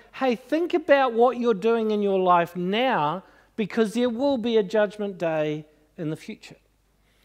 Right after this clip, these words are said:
And this certainly framed the teaching of the early church as well. In Romans chapter fourteen, verse twelve, Paul says this,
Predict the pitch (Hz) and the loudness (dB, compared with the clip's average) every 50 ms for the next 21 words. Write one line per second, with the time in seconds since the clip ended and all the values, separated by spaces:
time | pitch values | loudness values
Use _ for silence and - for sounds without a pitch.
0 | _ _ 226 233 240 247 254 240 - - - - 262 277 269 233 247 240 233 214 | _ _ -2 0 4 4 2 2 0 -10 -4 0 0 0 0 -2 -2 -2 -2 -2
1 | 185 - - - - 220 220 208 202 196 196 190 190 175 - - _ _ _ _ | -4 -8 -18 -6 0 2 2 2 2 0 -2 -4 -6 -6 -10 -20 _ _ _ _
2 | _ _ _ _ - 165 226 240 226 220 233 - - 233 208 - - 208 208 202 | _ _ _ _ -2 2 2 2 2 -2 -8 -4 -4 -4 -4 -4 -6 -2 -2 0
3 | 185 185 196 196 185 190 - - 180 185 175 170 170 175 - 220 202 156 139 - | 2 2 2 2 0 -4 -4 -2 -2 0 0 0 -2 -2 -2 -2 -2 -2 -4 -8
4 | 156 143 - 190 185 175 151 147 147 160 175 180 190 190 175 - - 196 170 170 | -10 -8 -2 0 2 2 2 0 0 0 0 0 0 -2 -4 -4 -6 -6 -4 -4
5 | 160 151 - - 180 170 160 180 170 170 170 151 156 165 165 143 - - _ - | -8 -10 -8 -8 -8 -6 -6 -6 -6 -6 -6 -6 -4 -6 -6 -6 -10 -16 _ -20
6 | - - _ _ - - - 208 190 165 147 - - - 202 190 175 - - 175 | -20 -20 _ _ -10 0 2 4 4 4 2 0 -4 -4 -4 -4 -4 -4 -4 -4
7 | 156 143 - 190 151 - - - | -4 -4 -4 -4 -4 -4 -8 -20